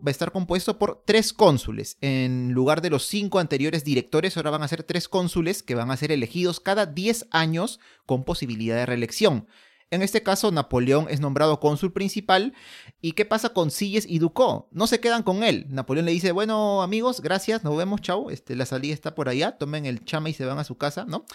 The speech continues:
"Así que yo voy a llamar a otros dos, per-, otros dos colegas míos que van a ser también cónsules para que me ayuden con el gobierno."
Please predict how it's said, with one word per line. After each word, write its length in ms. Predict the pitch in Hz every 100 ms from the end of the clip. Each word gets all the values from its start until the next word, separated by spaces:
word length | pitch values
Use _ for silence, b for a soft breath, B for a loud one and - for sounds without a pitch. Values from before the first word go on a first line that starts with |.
| B B B -
"Así 220 | 123 160
que 100 | 147
yo 80 | 135
voy 180 | 175
a 60 | 180
llamar 280 | 156 151 170
a 40 |
otros 240 | 175 190 175
dos, 140 | 175
per-, 160 | - 160
otros 240 | 165 170
dos 160 | 170 -
colegas 400 | 196 185 190 202
míos 300 | 196 202 226
que 100 | 127
van 140 | 131
a 40 | 135
ser 140 | 151
también 240 | 151 160
cónsules 360 | 170 180 180 196
para 260 | - 139 143
que 80 |
me 100 | 139
ayuden 220 | 120 120 135
con 120 | 147
el 60 |
gobierno." 460 | 139 175 196 110 -